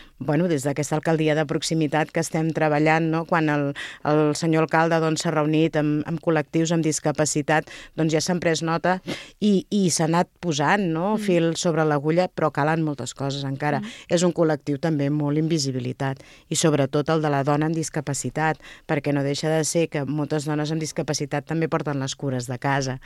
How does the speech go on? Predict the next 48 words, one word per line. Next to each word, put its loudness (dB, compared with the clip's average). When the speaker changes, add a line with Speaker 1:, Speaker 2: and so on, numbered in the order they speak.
Speaker 2:
Mm. -10
Speaker 1:
i 0
això 0
a -4
vegades, -2
eh, -4
és -6
un, -2
un -4
doble -2
pes, -6
eh, -8
o -4
triple -2
pes, -6
no? -8
Speaker 2:
Mm, -12
sí, -10
sí. -10
I 2
és 4
un 0
document, 0
eh, -8
fet 6
conjuntament 2
amb 0
la 4
Diputació. -2
Em -4
sembla 2
que -2
la 4
Diputació -2
va 2
fer -4
també -2
com -6
una -4
primera -4
diagnosi, -6
com, -6
Speaker 1:
Sí, 4
Speaker 2:
com 0
va -4
anar? -6
Speaker 1:
perquè, 2
bueno, 2